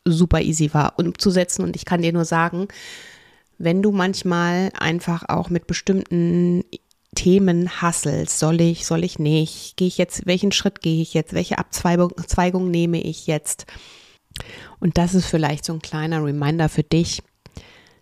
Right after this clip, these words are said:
dich ste-, stärker auch öfter mal mit deinem Bauchgefühl zu verbinden und einfach mal abzuwägen, was sagt dir denn dein Bauch,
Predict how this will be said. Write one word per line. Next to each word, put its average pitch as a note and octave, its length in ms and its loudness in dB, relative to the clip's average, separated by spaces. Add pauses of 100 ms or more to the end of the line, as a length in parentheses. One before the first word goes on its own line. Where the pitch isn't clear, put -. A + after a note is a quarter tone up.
(160)
dich - 160 -2
ste-, F3+ 340 -2
stärker F3 580 0
auch D#3 340 0 (180)
öfter E3+ 240 0
mal D3 260 4
mit D3+ 360 0 (180)
deinem D3+ 500 0
Bauchgefühl E3 720 0
zu - 140 -8
verbinden D3+ 640 -2
und D3 260 -4
einfach E3 220 -2
mal D#3+ 160 -4
abzuwägen, D3 680 2 (1120)
was D#3 540 -2 (160)
sagt D#3+ 400 0
dir D3+ 120 4
denn C#3+ 340 2
dein C3+ 380 -2 (600)
Bauch, C#3 400 -8